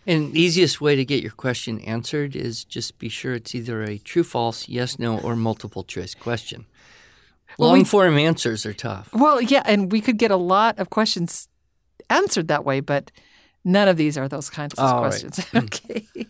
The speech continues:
Speaker 1: All right. No softballs today, huh?
Speaker 2: Nope, no softballs. In fact, this one is gonna be a little twist on your teaching boys talk. This is from Shannon, and she asks, "I have a girl,
Speaker 1: Mm-hmm.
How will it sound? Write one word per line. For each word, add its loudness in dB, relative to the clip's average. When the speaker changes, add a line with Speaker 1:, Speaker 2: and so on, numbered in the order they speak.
Speaker 1:
All 0
right. -6
No 2
softballs -2
today, -12
huh? -6
Speaker 2:
Nope, 0
no 0
softballs. -6
In -4
fact, -2
this 2
one 2
is -4
gonna 0
be 2
a 2
little -4
twist -2
on -2
your -6
teaching -8
boys -4
talk. -14
This 0
is -2
from -2
Shannon, -2
and -6
she 0
asks, -2
"I -4
have -4
a -2
girl, -8
Speaker 1:
Mm-hmm. -6